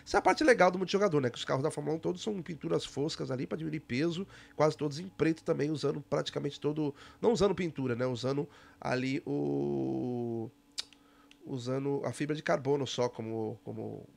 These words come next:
parte do carro Alpine, por exemplo, dos carros pra deixar mais leve, mais preto que tem, por exemplo, da Fórmula um. Esse é o carro da Williams. Vamos aqui pra pintura.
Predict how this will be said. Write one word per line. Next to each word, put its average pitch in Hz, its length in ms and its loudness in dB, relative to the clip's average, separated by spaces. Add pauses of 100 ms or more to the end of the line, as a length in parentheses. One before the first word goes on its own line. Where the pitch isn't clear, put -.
(180)
parte 120 260 0
do 120 80 -10
carro 120 260 0
Alpine, 123 320 -6
por 147 120 -8
exemplo, 123 160 -6
dos 123 180 -10
carros 127 220 -4
pra - 100 -6
deixar 123 180 -4
mais 120 140 -2
leve, 127 200 -2
mais 147 240 -2
preto 147 300 -4
que 131 80 -14
tem, 127 220 -6 (380)
por - 100 -14
exemplo, 123 240 -8
da 131 80 0
Fórmula 127 320 -2
um. 107 120 -4 (280)
Esse 139 180 -2
é 151 40 2
o - 20 -8
carro 127 220 2
da 139 140 2
Williams. 165 920 0 (400)
Vamos 117 180 -6
aqui 110 200 -8
pra 110 180 -6
pintura. 143 680 -4